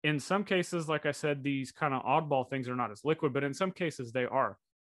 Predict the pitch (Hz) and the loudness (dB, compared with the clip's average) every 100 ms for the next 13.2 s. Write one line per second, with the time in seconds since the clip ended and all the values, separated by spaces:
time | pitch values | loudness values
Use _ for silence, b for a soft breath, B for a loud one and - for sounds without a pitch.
0 | - 143 147 160 170 160 160 160 143 135 | 2 2 6 6 4 2 2 0 0 -2
1 | 135 135 - 113 127 151 156 143 139 131 | 0 -2 -4 -4 2 2 2 2 2 2
2 | 131 147 131 - 127 113 113 120 - 135 | 2 2 2 0 2 2 0 -6 -4 -2
3 | 131 123 123 123 117 113 135 131 127 127 | 0 -2 -2 -4 -4 -6 -4 -2 -2 0
4 | 127 120 123 117 - 127 120 113 113 110 | -2 -2 -4 -4 -2 -2 0 -4 -4 -6
5 | 107 107 _ _ _ - 151 147 147 143 | -6 -10 _ _ _ 2 2 4 4 4
6 | 131 139 147 143 160 139 120 120 110 110 | 0 -4 -2 -2 0 -2 -4 -6 -6 -8
7 | 107 - 123 117 120 117 107 - 120 120 | -10 -6 -6 -2 -2 -2 -2 -6 -4 -4
8 | 117 110 120 107 104 _ _ _ _ _ | -4 -6 -6 -6 -10 _ _ _ _ _
9 | _ _ - 127 156 160 180 151 135 139 | _ _ -6 4 4 4 2 2 2 0
10 | 120 131 120 - _ - 147 160 156 131 | 0 -4 -4 -14 _ -2 6 6 6 2
11 | 127 156 170 160 156 156 143 185 185 160 | 2 4 4 4 2 0 -2 2 2 2
12 | - 147 131 123 127 - 131 120 147 151 | -2 -4 -2 0 0 0 -4 -2 0 0
13 | 151 | -2